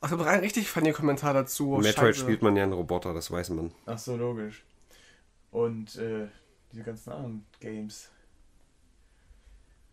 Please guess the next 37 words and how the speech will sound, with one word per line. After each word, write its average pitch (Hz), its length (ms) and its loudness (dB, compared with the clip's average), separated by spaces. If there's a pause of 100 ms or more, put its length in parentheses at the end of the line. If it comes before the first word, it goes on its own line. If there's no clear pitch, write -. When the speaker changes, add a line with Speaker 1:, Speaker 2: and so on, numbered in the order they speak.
(280)
Speaker 2:
Ja. 95 220 -6 (500)
Speaker 1:
Ach, 127 160 -4
ich - 100 -2
hab 147 100 0
noch 160 100 4
einen 160 120 8
richtig 185 240 -2
geilen 175 160 6
Kommentar 175 300 2
dazu 165 220 0
gefunden. 170 440 0
Ich 143 80 -2
hab 175 120 -4
ihn 170 60 2
aber 147 400 -2
nicht 156 160 -4
mehr 160 100 -4
gefunden 151 420 -4
jetzt. 131 360 -4 (640)
Aber 156 160 2
irgendwie, 170 500 8 (260)
äh, 156 100 6
mir 165 160 8
tun 196 240 4
die 175 120 6
armen, 170 340 8 (160)
äh, 151 180 8
Spieler 180 540 6
leid, 151 340 6
irgendwie, 156 480 0
die 151 120 2
armen 143 180 6
Kinder, 175 240 2
die 156 100 0
dieses 151 240 -2
Spiel 180 220 -2
spielen. 160 560 2